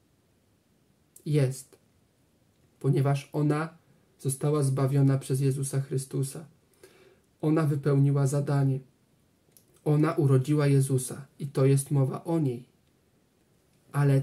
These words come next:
cała kobieta opisana w tym fragmencie dotyczącym tego, co się wydarzy z Kościołem, co się dzieje, to jest Księga Objawienia traktująca o powtórnym przyjściu Jezusa,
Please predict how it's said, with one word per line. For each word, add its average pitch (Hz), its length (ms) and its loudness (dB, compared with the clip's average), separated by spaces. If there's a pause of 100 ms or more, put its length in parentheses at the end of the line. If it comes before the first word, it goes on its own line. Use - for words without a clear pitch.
cała 180 800 2
kobieta 139 760 0
opisana 143 540 -2
w 139 80 -8
tym 160 200 -4
fragmencie 147 680 0
dotyczącym 139 840 -2
tego, 143 380 -4
co 139 180 -6
się 139 160 -2
wydarzy 143 500 0
z - 80 -4
Kościołem, 135 640 -2
co 135 100 -10
się 135 180 -4
dzieje, 135 420 2 (440)
to 143 100 -6
jest 135 100 -4
Księga 156 340 0
Objawienia 147 640 2
traktująca 143 720 -2
o 135 60 0
powtórnym 147 600 -2
przyjściu 143 400 -4
Jezusa, 139 560 0